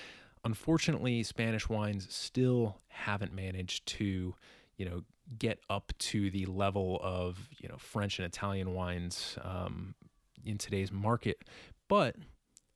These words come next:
they do seem to dominate the sangria category. Let's look at the linguistic base for sangria, and that base is sanger or sangre, a word that means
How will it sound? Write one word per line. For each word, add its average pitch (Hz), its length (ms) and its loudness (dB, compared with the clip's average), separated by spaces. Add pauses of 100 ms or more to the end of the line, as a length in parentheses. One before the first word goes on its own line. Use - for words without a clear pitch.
(220)
they 104 160 4
do 135 540 8
seem 110 640 2 (180)
to 135 100 2
dominate 95 400 0
the - 60 -8
sangria 110 440 0
category. - 480 -4 (1300)
Let's 170 200 -2
look 220 180 4
at 160 120 0
the 139 260 4
linguistic 113 720 2
base 120 240 2
for - 240 -6
sangria, - 600 -4 (600)
and 120 120 4
that 131 120 2
base 135 220 6
is 110 220 4 (500)
sanger - 720 2 (180)
or 110 300 4
sangre, 104 580 2 (460)
a 120 60 2
word 123 300 6
that 110 120 2
means 107 480 2